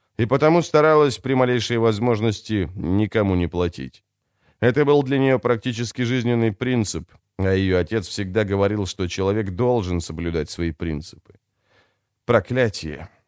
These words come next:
Похоже, она действительно превращается в собственного отца. «Ха!» Из очередной подворотни выскочил какой-то оборванец. В полутьме тускло блеснула сталь.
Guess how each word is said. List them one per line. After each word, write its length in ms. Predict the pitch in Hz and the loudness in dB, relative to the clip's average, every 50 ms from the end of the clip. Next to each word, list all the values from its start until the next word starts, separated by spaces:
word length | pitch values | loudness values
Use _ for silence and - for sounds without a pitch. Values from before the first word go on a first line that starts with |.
| _ _ | _ _
Похоже, 460 | - 127 123 113 - 135 131 117 127 | 2 2 2 2 2 -2 0 2 2
она 120 | 123 123 120 | 2 2 2
действительно 640 | 117 117 113 - - - 160 - 156 143 131 127 | 0 0 -4 -4 -6 -8 -8 -6 -2 0 0 0
превращается 800 | 104 110 113 104 110 107 98 - - 123 123 117 107 - - 110 | 0 -2 -2 0 0 0 0 -2 -2 -2 -2 -2 -2 -2 -4 -4
в 80 | 92 - | -6 -4
собственного 720 | - 117 107 - - - - 104 101 101 98 92 92 90 - | -4 -4 -4 -4 -10 -8 -4 -2 0 0 0 0 0 -2 -2
отца. 580 | - 85 87 - - - - - 101 98 - - _ _ _ _ _ _ _ _ _ _ _ _ _ _ _ _ _ | -4 -6 -6 -6 -8 -10 -6 -6 -6 -6 -8 -12 _ _ _ _ _ _ _ _ _ _ _ _ _ _ _ _ _
«Ха!» 340 | - 269 262 - - - - _ _ _ _ _ _ _ _ _ | 2 4 4 2 0 -6 -10 _ _ _ _ _ _ _ _ _
Из 160 | 117 127 127 | -4 0 2
очередной 500 | 139 131 110 123 117 120 107 110 127 120 | 2 2 2 0 -2 -2 0 0 0 0
подворотни 600 | - - 113 107 117 123 120 123 113 - 110 110 | 0 0 0 2 2 2 2 2 2 2 0 0
выскочил 520 | 95 104 113 107 - - 104 92 104 101 90 | 2 2 0 -2 -2 -4 -2 0 0 0 0
какой-то 400 | 98 98 - 104 98 - 104 104 | 0 0 0 0 0 2 2 2
оборванец. 680 | 101 104 101 98 104 107 101 92 87 87 85 - - _ _ _ _ _ | 2 2 2 2 2 2 2 2 0 -2 -4 -6 -12 _ _ _ _ _
В 80 | - _ | -4 _
полутьме 640 | 147 156 135 139 139 123 - 143 147 151 147 135 | 2 4 4 4 0 -2 0 0 2 2 2 2
тускло 540 | - - 147 143 135 - - - 131 135 131 | 0 0 -2 -2 -2 -4 -6 -4 -2 -2 -2
блеснула 560 | 120 120 127 117 107 127 127 131 123 117 110 | 0 -2 -2 -2 -2 -2 -2 0 2 0 0
сталь. 480 | 98 - - - 113 107 92 80 - | 0 -2 -4 -2 0 0 0 -2 -6